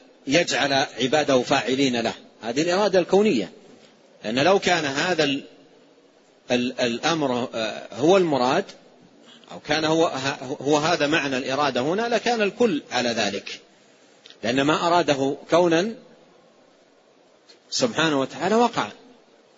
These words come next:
فقول إن الله يحكم ما يريد، أي ما يريده، آه، شرعا ودينا يأمر عباده به، مثلها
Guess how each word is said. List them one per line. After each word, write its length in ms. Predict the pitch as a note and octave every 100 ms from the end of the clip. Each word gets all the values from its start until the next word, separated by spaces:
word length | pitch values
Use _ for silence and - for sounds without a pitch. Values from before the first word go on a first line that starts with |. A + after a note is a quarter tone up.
| _ _ _ _ _
فقول 360 | A#2+ A#2 F#3+ G#3+
إن 240 | F3+ D#3
الله 360 | D3+ F3 D#3 C3+
يحكم 800 | B2+ F#3+ G3 - - D3+ C3+ B2+
ما 140 | E3
يريد، 500 | D#3 D3 F3 A#3+ B3 - - - - _ _ _ _ -
أي 120 | C#3+
ما 180 | D3+ D3+
يريده، 840 | C3+ C#3 F3+ F#3 F3 F3+ G#3 A#3 - - - - _ _ _ _ -
آه، 300 | B2+ A#2+ A#2
شرعا 400 | B2 E3 D#3 B2
ودينا 540 | C3 B2 C#3 C3+ G2 E2+ D#2+ - _
يأمر 380 | C3+ C#3+ C3 A#2+
عباده 560 | A2 A2+ B2 A2 G2 G2+
به، 80 | - - - - _ _ _ _ _ _ _ _ _ _ _ _ _ _ _ -
مثلها 640 | B3 A#3 G#3 E3 F#3+ F#3+